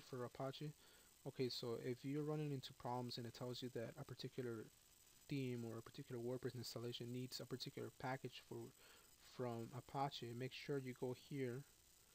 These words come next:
and go to the modules, and you can just click on each one here. I know that for some of them you're gonna need to use curl, and it's not installed by default. Um, it's somewhere around here. I'm not even gonna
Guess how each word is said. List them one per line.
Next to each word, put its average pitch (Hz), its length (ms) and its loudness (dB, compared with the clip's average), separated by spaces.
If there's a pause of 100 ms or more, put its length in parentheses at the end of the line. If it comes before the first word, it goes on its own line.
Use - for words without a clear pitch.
(1300)
and 120 380 2
go 127 100 0
to 120 100 2
the 120 120 -2
modules, 123 640 0 (320)
and 127 160 0
you 139 60 -6
can 156 140 -2
just 139 260 0
click 156 340 4
on 120 160 0
each 135 220 -2
one 127 180 0
here. 120 300 -2
I 131 100 2
know 139 220 2
that 139 200 6
for - 220 -2
some 151 400 0
of 123 80 0
them 120 180 0
you're 123 180 0
gonna 123 120 2
need 123 200 -2
to - 120 -8
use 120 220 -2 (200)
curl, 131 320 0 (420)
and 120 120 0
it's 117 220 -2
not 123 240 4
installed 117 460 0
by 110 120 0 (100)
default. - 400 -6 (580)
Um, 120 240 2
it's 139 140 0
somewhere 127 320 4
around 113 140 2
here. 120 160 2
I'm 120 100 -2
not 123 100 0
even 117 120 0
gonna 113 120 -6